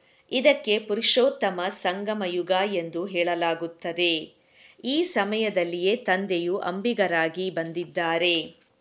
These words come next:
ನಮ್ಮನ್ನು ಈ ತೀರದಿಂದ ಆ ತೀರಕ್ಕೆ ಕರೆದುಕೊಂಡು ಹೋಗುತ್ತಾರೆ.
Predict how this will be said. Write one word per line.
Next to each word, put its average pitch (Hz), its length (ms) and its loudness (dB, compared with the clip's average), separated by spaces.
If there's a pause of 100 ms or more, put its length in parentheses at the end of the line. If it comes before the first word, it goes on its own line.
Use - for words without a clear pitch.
(380)
ನಮ್ಮನ್ನು 214 600 0
ಈ 226 220 -2
ತೀರದಿಂದ 190 640 -2 (140)
ಆ 190 180 2
ತೀರಕ್ಕೆ 185 560 -2
ಕರೆದುಕೊಂಡು 180 680 -2
ಹೋಗುತ್ತಾರೆ. 170 1000 0